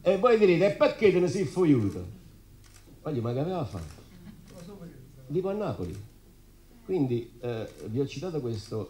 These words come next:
e-, esipodio, come direbbe Totò, per farvi capire che a Napoli la vita non è facile.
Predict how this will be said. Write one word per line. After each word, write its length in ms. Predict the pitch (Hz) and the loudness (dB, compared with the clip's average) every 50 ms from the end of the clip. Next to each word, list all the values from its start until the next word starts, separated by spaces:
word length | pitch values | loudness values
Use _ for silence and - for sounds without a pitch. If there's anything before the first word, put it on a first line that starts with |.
| - - | -8 -8
e-, 160 | 123 120 - - | -8 -8 -6 -4
esipodio, 800 | 131 131 127 - 127 - 120 104 92 90 95 95 95 98 - - | -4 -4 -2 -4 -6 -6 -4 -4 -4 -4 -4 -4 -4 -4 -8 -10
come 160 | - 104 107 107 | -10 -8 -6 -6
direbbe 520 | 107 113 123 113 101 101 104 98 - - - | -4 -6 -6 -6 -8 -8 -8 -10 -10 -14 -12
Totò, 480 | - 110 98 - 92 87 90 101 131 139 - - - - - - - - - | -10 -10 -8 -6 -8 -6 -6 -6 -8 -8 -10 -14 -18 -18 -18 -20 -20 -20 -14
per 160 | - 170 160 143 | -10 -8 -8 -6
farvi 320 | - 170 165 165 175 175 | -6 -8 -8 -6 -6 -6
capire 320 | 175 165 143 127 117 117 | -6 -6 -4 -4 -4 -4
che 100 | 120 143 | -4 -4
a 20 | 160 | -4
Napoli 440 | 147 110 98 90 - 98 98 98 98 - - - - - - - - - - - _ | -4 -4 -6 -6 -6 -6 -8 -8 -8 -12 -16 -20 -20 -20 -20 -20 -20 -20 -20 -20 _
la 100 | - 107 | -10 -6
vita 200 | 123 147 123 101 | -6 -4 -4 -4
non 80 | 113 117 | -4 -4
è 60 | 110 | -6
facile. 460 | - - 90 82 87 85 92 87 | -6 -8 -10 -10 -10 -10 -10 -12